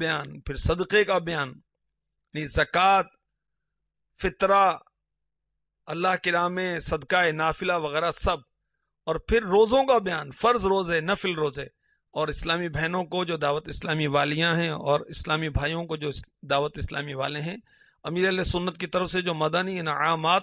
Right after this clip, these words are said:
عطا ہوئے ہیں، اس کے اندر ہر پیر کا روزہ یا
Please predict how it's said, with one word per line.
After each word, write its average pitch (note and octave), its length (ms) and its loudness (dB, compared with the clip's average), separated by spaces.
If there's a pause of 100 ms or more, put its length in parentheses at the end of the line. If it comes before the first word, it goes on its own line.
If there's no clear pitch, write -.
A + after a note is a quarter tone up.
عطا E3 240 -2
ہوئے D#3 300 -2
ہیں، G3 200 -2 (460)
اس F3 180 -4
کے G3 140 0
اندر F#3+ 360 4 (1000)
ہر G#3 220 0 (140)
پیر G#3+ 260 4
کا G3 100 6
روزہ E3 340 4 (1800)
یا E3 220 2